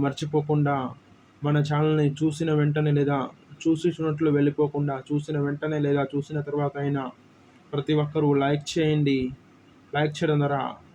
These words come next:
రాష్ట్రాల వ్యాప్తంగా, దేశాల వ్యాప్తంగా, ప్రాంతాల వ్యాప్తంగా ఉన్న కొన్ని కోట్ల మందికి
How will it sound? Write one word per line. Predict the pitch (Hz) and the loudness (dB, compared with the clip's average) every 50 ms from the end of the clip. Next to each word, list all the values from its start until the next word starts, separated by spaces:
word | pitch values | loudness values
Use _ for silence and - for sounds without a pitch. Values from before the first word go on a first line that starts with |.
| - _ _ _ - - _ _ _ _ _ - - - | -20 _ _ _ -20 -20 _ _ _ _ _ -20 -12 -6
రాష్ట్రాల | 143 143 139 151 147 - - 165 156 156 151 | -2 0 0 0 -2 -2 0 2 2 4 2
వ్యాప్తంగా, | 147 143 147 - 151 147 143 143 135 127 139 | 2 0 0 0 0 2 2 2 2 2 2
దేశాల | 147 147 147 156 156 151 | 2 2 2 0 0 0
వ్యాప్తంగా, | 147 143 147 151 143 143 143 139 139 - | 0 0 0 0 0 0 0 -2 -4 -4
ప్రాంతాల | - 143 143 147 156 151 160 156 151 | -2 0 0 0 0 0 0 0 0
వ్యాప్తంగా | 151 147 - 147 147 143 139 139 | 0 -2 -2 0 0 2 2 2
ఉన్న | 139 139 135 - - | 0 0 -2 -2 -2
కొన్ని | 143 147 147 143 143 - - | 0 2 2 0 0 0 0
కోట్ల | 147 151 151 147 - 156 147 131 - - - - 120 139 | -2 -2 -2 -2 -2 -2 -2 -4 -4 -8 -14 -10 -6 -2
మందికి | 143 143 151 151 151 147 | 0 0 2 0 0 -2